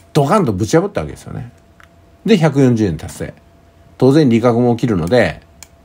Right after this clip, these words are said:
今現在はこれ、どうなるかわからない、未確定な陰線とも陽線とも取れるコマで終わってるのは、十時で終わってるのは仕方がないところだと思います。はい。ただね、ここまで勢いがあると、決済する投資家さん、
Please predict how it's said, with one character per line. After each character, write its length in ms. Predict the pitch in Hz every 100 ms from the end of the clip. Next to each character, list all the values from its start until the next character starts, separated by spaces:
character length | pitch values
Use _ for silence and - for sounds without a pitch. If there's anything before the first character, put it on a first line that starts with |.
| -
今 220 | 107 104
現 240 | 101 117 92
在 180 | 87
は 280 | 120 123 - - _
こ 100 | -
れ、 200 | 95 - _ _ _ _ _ -
ど 140 | 131
う 20 | 127
な 80 |
る 80 | 95
か 100 | 85
わ 100 | 87
か 100 | 98
ら 80 | 101
な 100 | 87
い、 120 | 73 - _ -
未 160 | 113
確 220 | 143 135
定 200 | - 95
な 260 | 131 135 - _ - _ _ _ _ -
陰 180 | 147
線 200 | 131 139
と 80 | 135
も 80 | 113
陽 160 | 104 107
線 220 | 120 110
と 80 | 107
も 100 | 87
取 160 | 90
れ 80 | 104
る 80 | 123
コ 140 | -
マ 120 | 113
で 60 | 87
終 100 | 78
わ 60 | 78
っ 40 |
て 100 | -
る 60 | 110
の 80 | 131
は、 100 | 87
十 220 | 92 110
時 80 | 101
で 60 |
終 100 | 90
わ 40 | 76
っ 40 |
て 100 | 85
る 60 | 101
の 60 |
は 40 | 113
仕 120 | -
方 180 | 87 80
が 80 |
な 100 | 80
い 80 | 71
と 140 | - -
こ 100 | 76
ろ 60 |
だ 80 | -
と 100 | -
思 160 | 69 71
い 40 |
ま 120 | 58
す。 260 | - - - _ _ - _ _ _ _ - - - - -
は 100 | -
い。 60 | -
た 140 | -
だ 100 | 165
ね、 280 | 107 95 80
こ 100 | -
こ 80 | -
ま 140 | 196 214
で 80 | 117
勢 180 | 123
い 40 | 98
が 100 | 82
あ 20 |
る 80 | 78
と、 340 | 98 87 78 -
決 220 | 220 240
済 160 | 147 98
す 100 | 95
る 80 | 82
投 180 | 101
資 100 | 95
家 100 | -
さ 120 | 101 92
ん、 140 | -